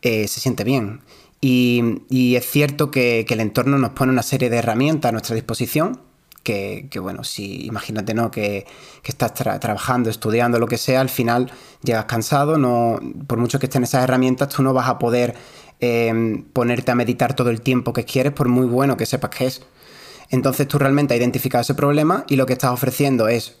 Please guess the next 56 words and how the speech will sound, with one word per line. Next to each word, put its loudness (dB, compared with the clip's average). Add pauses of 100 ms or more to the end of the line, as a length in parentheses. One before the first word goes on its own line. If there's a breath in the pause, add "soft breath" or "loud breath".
(100)
eh, -4 (480)
una 2
solución 2
para 2
afrontar 0
un -2
poco 0
el 0
día 2
con -4
más -6
ilusión 0 (420 loud breath)
y 4
habla 4
sobre 0
todo 2
de 4
esa -2
combinación 2
entre 0
lo 0
que 0
va 4
a 2
ser -2
el 0
entrenamiento 0
personal, 0 (540 loud breath)
que 0
es -4
un -6
poco, 0
¿no? 2
la 2
base 0
de, 0 (260 loud breath)
de -2
tu -2
vida, 2
eres 2
una 0
persona -4
súper -4
deportista, -2 (260 loud breath)
junto 0
con 2
trabajar 0
la 2
mente 2
y 2
todo 0
lo 0
que -2
son -4
las 0
emociones. -4